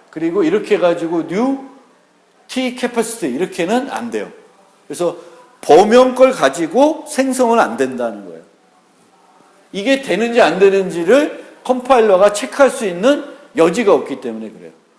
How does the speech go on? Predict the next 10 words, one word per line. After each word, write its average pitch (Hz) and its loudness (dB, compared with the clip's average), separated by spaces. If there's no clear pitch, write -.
도저히 151 -4
검사가 156 -2
안 101 -8
되는, 104 -14
강건성을 170 -2
보장 139 -6
못해서 165 -6
이걸 143 -4
제공하지 123 -10
않습니다. 92 -18